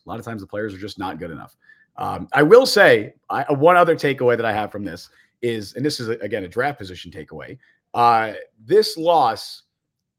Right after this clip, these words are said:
I would say, makes it more, uh, this win, I'm sorry. I <laughs> keep,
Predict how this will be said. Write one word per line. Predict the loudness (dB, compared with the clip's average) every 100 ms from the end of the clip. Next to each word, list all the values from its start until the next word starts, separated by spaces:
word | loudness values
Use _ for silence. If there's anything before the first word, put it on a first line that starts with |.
| -6
I | 0 0
would | 0
say, | -6 -14 -16 -20 _ _ _ _
makes | -6 -6 -6
it | -10
more, | -8 -8 -2 -2
uh, | -4 -12
this | -14 -12
win, | -14 -12
I'm | -16
sorry. | -16 -18 -16
I | -18
<laughs> | -20 -20 -8
keep, | -8